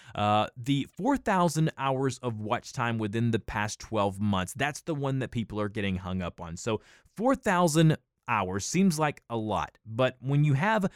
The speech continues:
multiple videos and you're a consistent YouTuber, honestly,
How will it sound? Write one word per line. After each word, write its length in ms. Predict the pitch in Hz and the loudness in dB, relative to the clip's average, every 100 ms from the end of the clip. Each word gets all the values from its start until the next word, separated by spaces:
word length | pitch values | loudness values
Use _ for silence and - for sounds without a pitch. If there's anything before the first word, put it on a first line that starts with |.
| - | -8
multiple 600 | - 143 156 160 135 135 | 2 6 8 6 2 2
videos 560 | 120 127 131 98 90 90 | 2 4 4 2 2 0
and 120 | 120 | 2
you're 140 | 120 113 | 4 4
a 80 | |
consistent 680 | 110 123 113 - 185 - 190 | 2 0 -2 -2 -2 -2 -6
YouTuber, 540 | 127 135 - 202 190 208 - - - - | -2 -2 0 2 2 2 -2 -20 -20 -4
honestly, 680 | 170 226 247 - 277 269 | 0 0 -2 -6 -8 -8